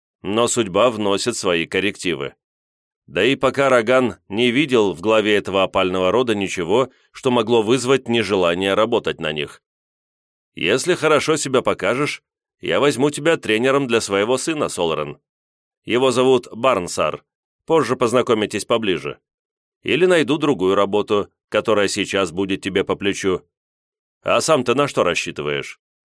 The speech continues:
Кем себя видишь в будущем?» задал мужчина наводящие вопросы. Солрен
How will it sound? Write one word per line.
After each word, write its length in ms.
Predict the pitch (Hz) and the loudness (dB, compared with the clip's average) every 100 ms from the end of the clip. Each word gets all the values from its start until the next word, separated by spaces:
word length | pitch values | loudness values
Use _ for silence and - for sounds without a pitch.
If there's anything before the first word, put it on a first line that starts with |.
| _ - | _ -2
Кем 180 | 180 143 | 0 0
себя 280 | 135 117 | 0 2
видишь 280 | 110 107 107 | 2 2 0
в 100 | 98 | 0
будущем?» 580 | 113 85 82 82 73 - _ _ _ | -2 -2 -2 -6 -8 -10 _ _ _
задал 400 | 82 117 104 101 | -2 0 2 2
мужчина 420 | 101 90 135 147 | 0 -2 -2 0
наводящие 640 | 123 92 85 82 - 87 | 0 0 2 0 0 -2
вопросы. 560 | 90 92 85 73 69 - _ _ _ _ _ _ _ _ _ _ | -2 0 -2 -2 -8 -12 _ _ _ _ _ _ _ _ _ _
Солрен 540 | - 76 85 107 127 | -6 -2 0 2 0